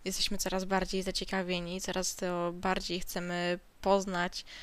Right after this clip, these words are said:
rozwiązanie tej historii. Chcemy wiedzieć, co tak naprawdę się wydarzyło, e, dlaczego się wydarzyło. Chcemy poznać każdy szczegół wynikający z tej opowieści.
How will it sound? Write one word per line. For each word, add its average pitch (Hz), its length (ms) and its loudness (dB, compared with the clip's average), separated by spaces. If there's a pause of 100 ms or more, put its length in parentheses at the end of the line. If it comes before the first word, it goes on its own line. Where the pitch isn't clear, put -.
(160)
rozwiązanie 202 640 6
tej 180 180 -2
historii. 180 600 0 (560)
Chcemy 185 280 -2
wiedzieć, 185 320 0
co - 60 -4
tak - 160 -2
naprawdę 175 400 0
się 190 160 0
wydarzyło, 180 680 2 (460)
e, 190 200 6
dlaczego 180 460 4
się - 180 0
wydarzyło. 180 680 0 (880)
Chcemy 190 260 4
poznać 185 340 -2
każdy 185 580 2
szczegół 185 540 4
wynikający 185 920 0 (160)
z - 60 -6
tej - 160 -2
opowieści. - 580 -2